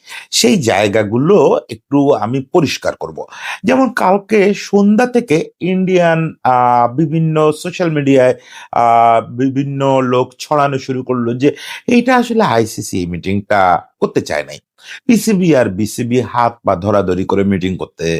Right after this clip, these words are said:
চাইছে। পিসিবি একটা মাত্র বিষয় নিয়ে কালকে এই মিটিং শেষে কথা বলছে,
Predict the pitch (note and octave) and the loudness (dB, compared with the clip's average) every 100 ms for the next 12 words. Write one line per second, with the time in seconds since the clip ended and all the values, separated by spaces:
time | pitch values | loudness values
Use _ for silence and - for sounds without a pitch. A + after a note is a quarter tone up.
0 | - - A2+ D#2+ - - _ _ - - | -6 -2 -2 -2 -8 -20 _ _ -20 -20
1 | - F3+ F3 - A3+ - C#3 - _ B2 | -6 0 0 2 2 2 0 -6 _ -2
2 | A#3 G#3+ D3+ B2 A2 - C3 C3+ B2 A#2+ | -2 -2 -2 -2 -2 0 0 0 -4 0
3 | G#2+ G#2 - A2 G#2+ A2 G#2+ C3 C3+ C3 | 0 0 0 2 2 2 0 -4 -4 -10
4 | - - A#2+ C3+ G2 E2 | -6 -4 -2 0 -2 0